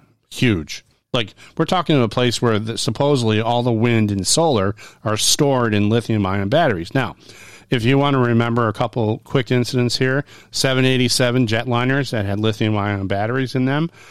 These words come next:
that were constantly being recharged and utilized, overheated and caused, were possibly causing explosions on board or fi-, on board fires on an airplane. Now, just like a ship, you don't want onboard fires on an airplane when you're at sixty thousand, or excuse me,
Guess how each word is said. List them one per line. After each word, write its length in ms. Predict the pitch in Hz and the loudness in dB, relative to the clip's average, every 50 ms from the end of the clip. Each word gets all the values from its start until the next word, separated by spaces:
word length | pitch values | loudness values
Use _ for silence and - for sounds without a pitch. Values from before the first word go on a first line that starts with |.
| - - - | -20 -20 -8
that 160 | - 113 107 | -4 -4 -2
were 160 | 104 101 98 90 | 0 -2 -2 -4
constantly 480 | - - 113 113 107 - 113 110 110 | -4 -4 -4 -4 -4 -2 0 0 0
being 300 | 101 107 104 104 104 101 | 0 0 0 0 0 0
recharged 580 | 101 104 101 - - 107 107 110 120 120 107 107 | -2 -2 -4 -2 -2 -2 0 0 -2 -2 -2 -2
and 140 | 101 98 104 | 0 0 0
utilized, 680 | 110 110 113 110 113 110 110 117 120 127 123 - - - - - - _ _ _ | 0 0 0 0 0 0 0 0 -2 -2 -4 -8 -12 -20 -20 -20 -20 _ _ _
overheated 760 | - 135 147 147 165 156 135 139 135 123 123 127 120 117 123 - | 0 0 2 2 2 4 4 4 4 4 4 2 2 0 0 -2
and 160 | 120 107 98 | -2 -2 -2
caused, 440 | - 120 113 110 110 110 107 - - | -2 -2 0 0 0 0 -2 -2 -4
were 140 | 120 110 107 | -2 -2 -2
possibly 800 | 107 - 113 113 117 117 - 127 113 113 110 110 110 113 113 113 - _ - | -2 0 0 0 0 -2 -4 -4 -2 0 0 2 2 0 -2 -4 -8 _ -8
causing 400 | - - 117 113 101 - 107 101 | -4 -2 -2 -2 0 -2 -2 -2
explosions 600 | 101 - - - 113 113 113 107 101 110 101 92 | -2 -4 -4 -2 0 0 0 0 0 -2 -2 -2
on 200 | 104 98 101 101 | -2 -2 -2 -2
board 360 | 98 101 101 98 95 95 92 - _ _ _ _ _ - | 0 0 0 -2 -2 -4 -6 -10 _ _ _ _ _ -4
or 120 | 117 104 | -4 -4
fi-, 180 | - - 139 135 | -2 -2 -4 -2
on 240 | - 127 123 120 | 0 -2 -2 0
board 220 | 107 117 113 104 - | 0 0 -2 -2 -2
fires 540 | - 143 147 143 113 85 85 87 - - - _ _ _ _ _ _ _ | -2 0 0 0 -2 -2 -4 -6 -8 -10 -12 _ _ _ _ _ _ _
on 140 | - 104 107 | -2 0 2
an 80 | 113 143 | 2 2
airplane. 480 | 156 151 127 - 123 - - 147 90 | 2 0 -2 -2 -6 -8 -8 -6 -4
Now, 220 | 110 135 127 120 117 | -2 -2 -2 -2 -2
just 220 | - 151 143 - | -2 -2 0 0
like 120 | 151 151 | 0 0
a 60 | 151 135 | 0 -2
ship, 320 | - - - 95 87 - - - - - - - - - - | -2 -2 -2 -2 -2 -4 -8 -12 -14 -14 -16 -18 -20 -6 -2
you 120 | 123 123 | -2 0
don't 240 | 107 147 147 156 165 | 2 2 2 2 2
want 240 | 160 147 143 139 135 | 2 2 2 2 2
onboard 440 | 127 127 127 120 117 117 120 117 107 | 0 0 0 0 0 0 0 0 0
fires 380 | - 120 110 104 104 104 101 | -2 0 0 0 -2 0 0
on 140 | 107 101 104 | 0 0 2
an 80 | 110 131 | 2 2
airplane 420 | 156 156 131 - 123 117 110 110 | 0 0 0 0 0 0 2 2
when 100 | 107 104 | 2 2
you're 140 | 104 110 110 | 2 2 0
at 140 | 107 107 - | -2 -2 -2
sixty 300 | - 117 110 - 120 107 | -4 -4 -2 -2 -4 -4
thousand, 380 | - 110 107 107 104 104 123 | -2 -2 -2 0 -2 -2 -2
or 120 | 135 113 104 | -2 -2 -2
excuse 200 | - - 101 85 | -4 -6 -10 -10
me, 120 | 82 | -12